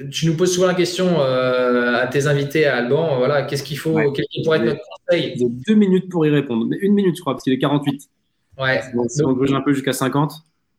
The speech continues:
Speaker 1: donc la question, c'est, c'est, c'est de savoir qu'est-ce que, quel serait en fait le, le call to action pour, euh, se lever de son canapé.
Speaker 2: Ouais, c'est ça.
Speaker 1: Ben, pour
Speaker 2: Attends,
Speaker 1: répondre
Speaker 2: je re-, je resitue juste, c'est pour les auditeurs. Donc, si tu nous écoutes, euh, si tu te retrouves dans cette situation,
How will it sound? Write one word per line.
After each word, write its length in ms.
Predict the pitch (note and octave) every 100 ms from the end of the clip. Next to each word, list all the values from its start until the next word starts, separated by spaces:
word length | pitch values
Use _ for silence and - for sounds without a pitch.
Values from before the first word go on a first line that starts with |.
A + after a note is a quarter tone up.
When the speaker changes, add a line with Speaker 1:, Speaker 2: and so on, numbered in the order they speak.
| _ -
Speaker 1:
donc 160 | D3+
la 60 | F3
question, 260 | F#3 F#3 A3
c'est, 300 | E3+ C#3+ C#3
c'est, 400 | - C#3+ C3+ C3+
c'est 160 | C#3
de 40 | C3
savoir 580 | D#3+ E3+ F#3+ - - -
qu'est-ce 200 | G3+ G3+
que, 280 | F#3 E3+ D#3+
quel 180 | F3
serait 300 | - - G3
en 100 | F3+
fait 220 | - E3+ C#3+
le, 160 | C3
le 160 | B2+ B2+
call 240 | D3 F3
to 100 | E3
action 420 | D3+ - F#3 G3+
pour, 280 | - F3 E3
euh, 420 | C#3 C3+ C3+ C3
se 220 | C3 - D#3
lever 200 | D#3+ F3
de 60 |
son 160 | E3+ D3
canapé. 380 | D#3 C#3+ B2+ B2
Speaker 2:
Ouais, 260 | B2 G2+ -
c'est 140 | -
ça. 180 | A2+ - _ _ _ _ _ -
Speaker 1:
Ben, 180 | D3 - - _ _ _ _ _ _ _ _ - -
pour 180 | G3
Speaker 2:
Attends, 160 | C3+ C#3+
Speaker 1:
répondre 160 | - -
Speaker 2:
je 40 |
re-, 40 |
je 140 | D#3 -
resitue 340 | D#3 D3+ D#3+
juste, 300 | D3 F3+ F3+
c'est 180 | - C3
pour 140 | B2+
les 120 | C3+ C#3
auditeurs. 320 | C3 D#3 C#3+
Donc, 120 | A#2
si 120 | -
tu 120 | C#3+
nous 160 | F3 D3
écoutes, 400 | C#3+ F3+ F3 - _ - - _ -
euh, 80 | G#2+
si 120 | -
tu 100 | A#2+
te 60 | C3+
retrouves 220 | C#3 D3+
dans 60 |
cette 160 | C#3 C#3
situation, 680 | - - B2+ A#2 D#3 G3+